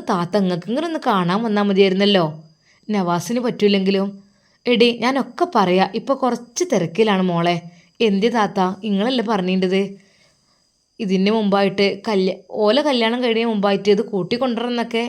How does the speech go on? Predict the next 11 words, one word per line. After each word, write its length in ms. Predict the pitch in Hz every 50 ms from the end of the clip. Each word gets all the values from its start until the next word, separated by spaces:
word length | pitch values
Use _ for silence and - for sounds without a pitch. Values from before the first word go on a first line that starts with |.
| 240 -
എന്നിട്ടെന്തായി? 720 | 220 202 196 202 185 277 277 247 226 226 226 226 233 226 226 220 - _ _ _ _ _ _ _ _
അതൊക്കെ 380 | 208 196 170 190 190 - - 247 240 -
പറയാ 280 | 202 180 175 175 180 175 - -
എൻ്റെ 160 | 202 185 196
പൊന്നു 360 | 190 196 185 170 165 175 -
മോളെ. 320 | 220 196 165 160 165 170 165 165 165 - - _ _ _ _ -
അതെന്താന്നോ, 520 | 208 202 208 208 190 190 185 180 175 170 165 165 165 - - - - - - - _ _ _ _ _ _ _ _ _
നവാസിനെ 840 | 202 202 208 214 208 202 185 196 202 214 202 208 - 262 247 254 247 226
ഒരു 140 | 196 196 190
താല്പര്യക്കുറവ് 800 | 208 180 165 170 165 165 190 196 175 180 180 196 185 175 170 185
ഒന്നുമല്ല, 460 | 208 220 254 294 330 294 240 220 214